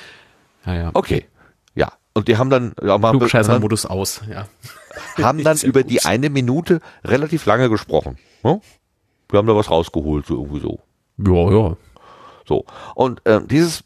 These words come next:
Speaker 2: Prinzip hat der Tim, äh, Lord Ampassant, wie wir ihn kennen, äh, auch aufgegriffen. Und der macht das genau mit dem Film Before Sunrise,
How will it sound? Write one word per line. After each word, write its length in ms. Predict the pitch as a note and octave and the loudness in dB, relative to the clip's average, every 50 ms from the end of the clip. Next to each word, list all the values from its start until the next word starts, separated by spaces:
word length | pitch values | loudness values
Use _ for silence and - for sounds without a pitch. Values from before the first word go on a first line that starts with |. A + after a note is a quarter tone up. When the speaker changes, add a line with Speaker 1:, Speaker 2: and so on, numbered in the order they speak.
| _ | _
Speaker 2:
Prinzip 400 | - - C#3+ C3 - - F#3 G3+ | -2 0 0 0 0 -2 -4 -2
hat 160 | - E3+ - - | 0 0 0 2
der 320 | C#3+ C3 B2+ B2 B2 A#2 - | 2 4 4 4 4 2 0
Tim, 240 | - - - B3+ - _ _ - G2+ _ _ _ | -2 -4 -4 -4 -8 _ _ -20 -20 _ _ _
äh, 160 | G#2+ A2+ A2 - - - | 2 2 2 0 -2 -2
Lord 360 | F#2+ G2+ G#2 G#2+ - - - _ | 0 2 2 2 0 -2 -4 _
Ampassant, 600 | - B2 D3 - C#3 C3+ - G#2 A2 C#3 D#3 - - - | -4 -2 0 0 0 0 0 0 -2 -4 -6 -10 -10 -10
wie 100 | G#2 F#2+ | -6 -2
wir 80 | G2 | -2
ihn 140 | F#2+ F#2+ F#2 | -2 -2 -2
kennen, 360 | - - G2 G#2 A#2+ D#3 F#3 | -2 -2 -2 -2 -4 -6 -8
äh, 220 | - - G2+ G2+ - | -6 -2 0 0 2
auch 300 | - - G#2+ A2+ - - | 2 2 2 2 2 0
aufgegriffen. 600 | - - - - - C#3 - A#2+ C3 - - D3 - | 0 0 0 -2 -6 -8 -4 -4 -4 -4 -6 -6 -4
Und 200 | - B2 A2+ - | -4 -2 0 2
der 120 | C3 C3 | 2 2
macht 180 | C3+ D3+ - - | 2 0 -2 -2
das 140 | D#3 - | -2 -2
genau 200 | - C#3+ C3 C#3 | 0 0 2 2
mit 160 | D3 D3 C#3+ - | 2 2 2 0
dem 120 | D3 C3+ | -2 -2
Film 320 | - - D3+ D3+ D#3 C#3+ | -2 0 0 0 0 0
Before 360 | A#2+ B2 A#2 - - A#2+ A#2+ A#2 | -2 -4 -4 0 0 0 0 0
Sunrise, 640 | - - B2 B2+ B2 A#2+ A2 G#2+ A2 A#2+ - - | 0 -2 -2 -2 0 2 2 4 2 2 -2 -6